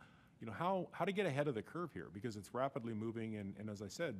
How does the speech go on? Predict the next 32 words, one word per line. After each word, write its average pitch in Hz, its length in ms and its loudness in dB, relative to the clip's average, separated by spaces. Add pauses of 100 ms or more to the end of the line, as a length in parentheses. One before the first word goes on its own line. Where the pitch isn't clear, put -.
it's, - 320 -8
it's 101 120 -8
important 123 420 -4
that 101 120 -4
the 104 120 -2
F 107 80 -2
C 107 160 -8
C 107 140 -8
is 98 80 -8
thinking 117 340 -6
about 120 240 -2
this. 151 300 -6 (120)
Um, 113 280 0 (600)
so 143 120 0
one 185 220 2
of 220 80 4
the 135 80 4
things 127 380 0
that, 107 240 2 (100)
that 107 160 -2
came 120 240 0
up 113 240 2
is, 104 400 -4
is 110 160 -6
you 120 80 -2
don't 160 180 2
have 165 180 2
to 127 40 0
necessarily 120 600 0
look 104 200 -2
forward 107 540 -2
to, 98 220 -4